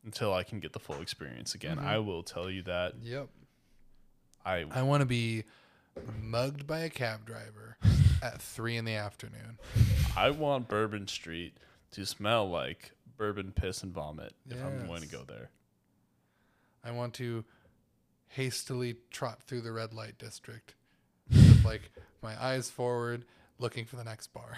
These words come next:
Speaker 2: <laughs>
Speaker 1: I want to almost get into a fight with three different strangers on my
Speaker 2: Mm-hmm.
Speaker 1: walk to the next bar.
Speaker 2: Yes, exactly.
Speaker 1: <laughs>
Speaker 2: I want some random dude to approach me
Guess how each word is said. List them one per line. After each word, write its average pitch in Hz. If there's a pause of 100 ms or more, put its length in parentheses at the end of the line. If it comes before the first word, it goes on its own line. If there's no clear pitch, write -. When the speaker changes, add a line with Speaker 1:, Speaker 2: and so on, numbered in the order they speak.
(220)
Speaker 2:
<laughs> -
Speaker 1:
I -
want 113
to 120
almost 117
get 113
into 104
a 98
fight 90
with 92
three 104
different 92
strangers 87
on 87
my 87
Speaker 2:
Mm-hmm. 90
Speaker 1:
walk 85
to -
the 90
next 73
bar. -
Speaker 2:
Yes, 135
exactly. 117 (640)
Speaker 1:
<laughs> -
Speaker 2:
I 131
want 131 (120)
some 123
random 127
dude 113
to 110
approach 113
me 117